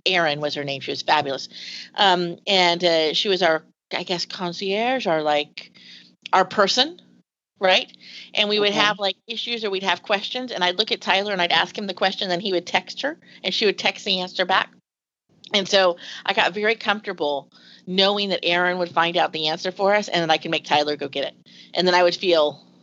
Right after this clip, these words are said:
Speaker 1: okay about it. <laughs> She took us, oh my God, the best part. This is so hilarious. So, um, we <laughs> walked down, and they're, like, we're doing the sound check thing the day before,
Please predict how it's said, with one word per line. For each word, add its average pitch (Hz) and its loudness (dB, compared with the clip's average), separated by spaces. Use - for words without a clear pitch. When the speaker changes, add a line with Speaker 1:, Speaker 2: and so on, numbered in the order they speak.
Speaker 1:
okay 170 -4
about - -6
it. - -16
<laughs> - 2
She - 4
took 311 2
us, 262 0
oh 277 4
my 285 0
God, 220 2
the 220 -8
best 226 -2
part. 170 0
This 202 -10
is 220 -12
so 208 -4
hilarious. 175 -2
So, 202 4
um, 175 2
we 214 -2
<laughs> - -6
walked 214 -2
down, 170 -2
and 190 2
they're, 185 2
like, 185 -6
we're 185 -6
doing 190 -2
the 170 -4
sound 170 0
check 185 2
thing 190 0
the 170 -2
day 160 4
before, 165 2